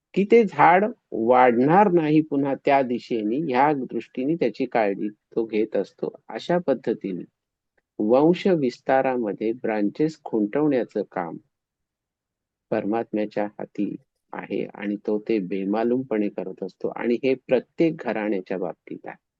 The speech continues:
अमुक एकच घराण्याच्या बाबतीत असं नाही, अमुक एक जातीच्या बाबतीतच आहे असं नाही,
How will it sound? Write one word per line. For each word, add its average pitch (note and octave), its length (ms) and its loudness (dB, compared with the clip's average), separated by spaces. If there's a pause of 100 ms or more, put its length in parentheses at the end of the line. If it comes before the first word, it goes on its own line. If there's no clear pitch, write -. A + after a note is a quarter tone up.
(560)
अमुक E3 320 2
एकच F3+ 340 2
घराण्याच्या B2+ 520 0
बाबतीत A#2 520 -4
असं G#2 380 -4
नाही, G2 340 -6 (420)
अमुक D#3+ 360 4
एक F3 280 4
जातीच्या D3 640 2
बाबतीतच D3 640 -2
आहे A#2 280 -2
असं A2+ 400 -2
नाही, G#2+ 380 -4